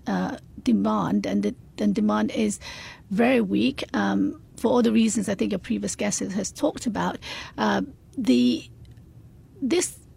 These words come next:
this is a, this is a, an adjustment that's gonna take several years, and, and I don't think that the market nor the policymakers can expect that, uh, you know,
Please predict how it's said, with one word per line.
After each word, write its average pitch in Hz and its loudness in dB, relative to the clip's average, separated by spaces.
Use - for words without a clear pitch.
this 294 2
is 349 -4
a, - 2
this 294 2
is 262 2
a, 208 2
an 233 4
adjustment 233 2
that's 208 -2
gonna 214 2
take - -4
several 196 -2
years, 95 -2
and, - 0
and 104 0
I - 0
don't - -2
think 202 -2
that 202 -4
the 214 2
market 208 0
nor 208 0
the 214 0
policymakers 208 0
can - 0
expect - -4
that, - -4
uh, 190 -2
you 220 2
know, 190 -2